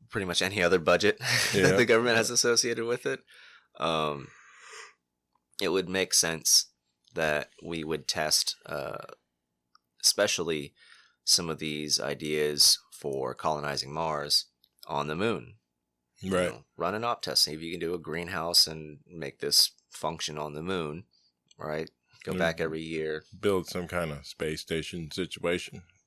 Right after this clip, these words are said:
Speaker 1: Yeah.
Speaker 2: Refueling station, launch pad kind of situation.
Speaker 1: Yeah, uh, I mean,
Speaker 2: International.
Speaker 1: mining asteroids is one of those on the horizon, uh, type projects in order to get a lot of our, like,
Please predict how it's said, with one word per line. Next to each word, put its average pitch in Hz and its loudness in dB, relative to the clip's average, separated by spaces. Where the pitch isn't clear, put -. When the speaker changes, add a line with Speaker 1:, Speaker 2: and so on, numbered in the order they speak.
Speaker 1:
Yeah. 104 0
Speaker 2:
Refueling 98 2
station, 95 0
launch 92 0
pad 87 -2
kind 95 -10
of 90 -12
situation. - -10
Speaker 1:
Yeah, 110 0
uh, 85 2
I 82 -2
mean, 107 4
Speaker 2:
International. 85 -2
Speaker 1:
mining 107 2
asteroids 92 4
is 85 2
one 87 -2
of 82 -4
those 80 2
on 87 -2
the 82 -4
horizon, 82 -2
uh, 78 -8
type - -6
projects 80 0
in 95 -6
order 82 -4
to 78 -6
get 78 0
a 71 0
lot 80 0
of 76 -6
our, 78 0
like, 76 -6